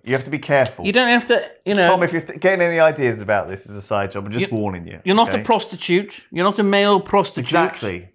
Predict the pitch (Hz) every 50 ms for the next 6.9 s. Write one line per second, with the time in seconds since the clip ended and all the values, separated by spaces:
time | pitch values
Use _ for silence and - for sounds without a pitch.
0 | _ _ _ - 143 156 156 135 135 170 190 170 185 180 175 185 170 147 135 139
1 | 151 165 190 185 - 190 185 - 185 180 196 190 185 - 175 151 - 180 170 165
2 | 160 240 254 240 226 247 - 107 135 123 107 101 - - _ _ _ _ - 165
3 | 185 175 175 196 190 - 220 208 - - 104 107 117 123 123 - - - 175 175
4 | 175 - - 170 165 151 170 165 - 90 95 90 - - 170 170 - - 226 226
5 | 226 214 220 214 208 208 - 240 226 220 220 220 220 220 214 208 214 214 190 190
6 | 180 175 - - 208 202 - 202 196 202 202 196 190 - - - _